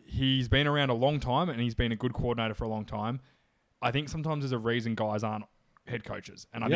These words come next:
Speaker 1: think we saw
Speaker 2: Yep,
Speaker 1: it
Speaker 2: definitely.
Speaker 1: clearly. He had no control over his guys. Even
Speaker 2: Oh,
Speaker 1: in,
Speaker 2: not at all. And
Speaker 1: even the last game, you saw Odell Beckham screaming at him on the sideline. He was just trying to calm him down.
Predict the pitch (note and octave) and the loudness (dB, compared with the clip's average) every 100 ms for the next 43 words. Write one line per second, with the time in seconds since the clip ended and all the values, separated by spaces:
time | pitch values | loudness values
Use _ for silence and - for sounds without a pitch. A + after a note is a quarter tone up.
0 | D#3+ C3 A#2+ - G3+ B2 A2+ G#2+ D3+ G2 | 2 0 0 6 6 8 6 4 6 4
1 | A#2+ A#2+ A2 A2 C3+ - _ _ _ - | 4 2 0 -2 -6 -12 _ _ _ -6
2 | C3 A#2 B2+ B2+ A2+ A#2 A#2+ B2+ C3+ A#2 | -4 0 0 0 0 2 2 2 -2 -6
3 | - B2 A2 G#2+ G#2+ G#2+ G2+ G#2 G2+ G#2+ | -6 0 0 2 0 -2 -2 -2 -4 -6
4 | G2 G2 F#2+ F#2+ G2 - - - _ C#3+ | -8 -10 -12 -14 -16 -16 -20 -20 _ 2
5 | C#3+ F2 D#3 E3 A#3 C#3 - - A2 A3 | 6 6 6 8 8 6 -2 -6 0 4
6 | A#3 F2+ G#1 C3+ E3+ E3+ D3 E3 - D3+ | 4 4 2 2 4 4 4 4 2 0
7 | B2 A2+ C#3 B2 B2 B2 B2 B2 A#2+ A2+ | 0 0 2 4 4 6 6 4 2 -2
8 | G#2+ - - A2+ A2+ A#2 A#2 A2+ A2 G2+ | -6 -6 -4 -2 2 4 4 4 2 0
9 | A2+ G#2+ A2+ G#2+ G#2+ G#2+ A#2 - B2 A2+ | 0 2 2 2 2 0 -2 -2 -2 -2
10 | - A2+ G#2+ G2+ A2 G#2+ | -2 -2 -2 0 0 0